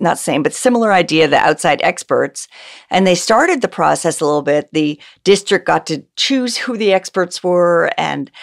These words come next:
how this would be addressed. And part of it was having teachers write in about the unconscious stereotypes that we all carry.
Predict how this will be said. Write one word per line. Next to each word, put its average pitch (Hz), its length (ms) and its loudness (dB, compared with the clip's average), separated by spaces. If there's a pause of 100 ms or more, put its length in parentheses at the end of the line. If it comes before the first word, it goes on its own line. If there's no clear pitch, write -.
(220)
how 202 300 0
this 185 200 2
would 180 80 0
be 165 160 2
addressed. 156 600 0 (100)
And 147 240 0
part 277 240 2
of 220 100 2
it 185 140 2
was 156 320 0 (440)
having 180 340 0
teachers 240 500 -2
write 170 300 2
in 156 320 2
about 147 480 -2
the 147 340 -6
unconscious 185 680 -2
stereotypes 170 840 2
that 151 180 2
we 160 140 2
all 151 260 4
carry. 143 640 -2